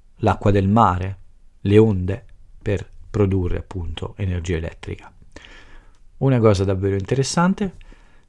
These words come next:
Lascerò il link nella descrizione dell'episodio,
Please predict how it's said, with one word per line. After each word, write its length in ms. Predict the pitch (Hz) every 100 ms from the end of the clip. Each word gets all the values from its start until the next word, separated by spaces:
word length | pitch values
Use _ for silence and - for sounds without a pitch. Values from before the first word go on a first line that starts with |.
| -
Lascerò 440 | 170 170 - 110 104
il 140 | 104
link 560 | 107 104 98 95 90 - - -
nella 560 | 95 95 90 90 87 92
descrizione 1080 | 101 - 98 92 - 107 95 90 87 90 - _
dell'episodio, 840 | 104 95 95 120 135 135 156 170